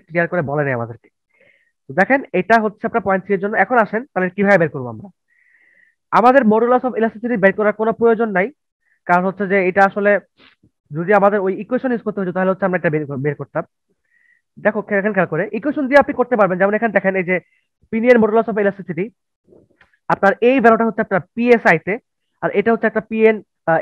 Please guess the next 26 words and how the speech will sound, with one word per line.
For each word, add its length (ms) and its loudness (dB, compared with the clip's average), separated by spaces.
এমপিএ 320 0
তে, 60 -20
ঠিক 160 -6
আছে? 120 -2
<coughs> 760 2
আর 80 4
এদিকটা, 380 2
আপনার 200 -2
হচ্ছে 140 -6
এদিকটা 360 0
যেটা, 180 0
এই 80 -2
যে 60 -8
স্টিলের 300 0
জন্য, 200 -4
এই 60 -2
যে 100 0
আপনার 220 -4
গিয়ারের, 320 6
ঠিক 160 -10
আছে? 140 -2
আহ, 140 0
এই 120 8
দিকটাকে 440 2
আপনি 120 -4
বলবেন 200 -2